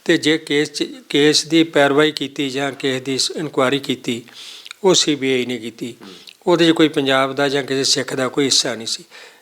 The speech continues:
ਜਿਹਨੇ ਕੈਦ ਕੀਤੀ ਉਹ ਵੀ ਕੋਈ ਸਿੱਖ ਪੰਥ ਨਾਲ ਉਹਦਾ ਕੋਈ ਸੰਬੰਧ ਨਹੀਂ ਸੀ,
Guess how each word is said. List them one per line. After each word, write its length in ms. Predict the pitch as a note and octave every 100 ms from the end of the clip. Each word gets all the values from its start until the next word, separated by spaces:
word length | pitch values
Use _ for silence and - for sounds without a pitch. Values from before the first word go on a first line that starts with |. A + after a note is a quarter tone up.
| _
ਜਿਹਨੇ 220 | D#3 D#3+ D#3+
ਕੈਦ 280 | D#3 D3
ਕੀਤੀ 500 | D3+ D#3+ D3 D#3+ D#3+ - - - -
ਉਹ 140 | F#3+ E3+
ਵੀ 120 | E3
ਕੋਈ 160 | - D3
ਸਿੱਖ 360 | - C3+ - C#3 C3+ -
ਪੰਥ 300 | D3 C3 -
ਨਾਲ 180 | C3 C3
ਉਹਦਾ 160 | B2+
ਕੋਈ 160 | B2+ C3+
ਸੰਬੰਧ 420 | - C3+ C3+ D3
ਨਹੀਂ 140 | C3+ B2
ਸੀ, 240 | C#3+ A#2+